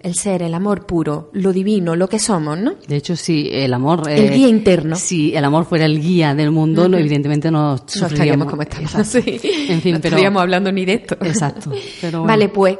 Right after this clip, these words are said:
Speaker 1: que me gustaría que identificáramos esas tres partes ya de la mente, esos tres lentes con las que vamos a proyectar nuestras ideas, nuestras creencias. Entonces está el programa, el observador, que es el que,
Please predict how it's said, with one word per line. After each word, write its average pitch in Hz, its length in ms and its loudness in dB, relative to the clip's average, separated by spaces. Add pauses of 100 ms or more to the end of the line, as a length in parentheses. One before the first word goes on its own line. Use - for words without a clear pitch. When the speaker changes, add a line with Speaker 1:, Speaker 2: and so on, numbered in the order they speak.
Speaker 1:
que 262 60 -6
me 233 140 4
gustaría 254 380 0
que 330 280 -6
identificáramos 240 800 -2
esas 262 220 -4
tres - 160 -6
partes 175 400 -4
ya 180 340 -2
de 196 160 -2
la 165 100 0
mente, 339 520 -2 (320)
esos 214 320 -4
tres 196 360 0
lentes 302 400 0
con 226 200 0
las 214 80 -2
que 208 160 -6
vamos 262 280 0
a 226 80 0
proyectar 170 840 0 (160)
nuestras 180 480 -2
ideas, 226 360 2
nuestras 196 320 -4
creencias. 247 640 0 (380)
Entonces 196 360 -6
está 170 160 -6
el 165 80 -4
programa, 277 560 0
el 233 180 2
observador, 233 720 0 (380)
que 233 180 2
es 226 60 4
el 226 220 -4
que, 175 420 -2